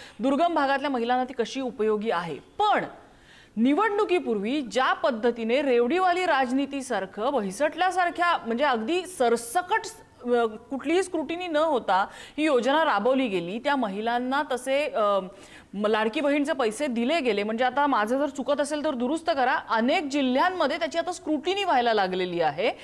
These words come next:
आणि वीस वीस, पंचवीस पंचवीस हजार महिला अपात्र महिला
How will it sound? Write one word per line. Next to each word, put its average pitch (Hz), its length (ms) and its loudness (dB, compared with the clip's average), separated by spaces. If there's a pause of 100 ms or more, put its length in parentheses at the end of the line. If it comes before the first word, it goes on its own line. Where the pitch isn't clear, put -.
(220)
आणि 294 400 2 (180)
वीस 269 320 -2
वीस, 392 180 0
पंचवीस 359 380 0
पंचवीस 392 320 -2
हजार 370 220 2
महिला 320 300 0 (140)
अपात्र 381 420 0
महिला 285 440 2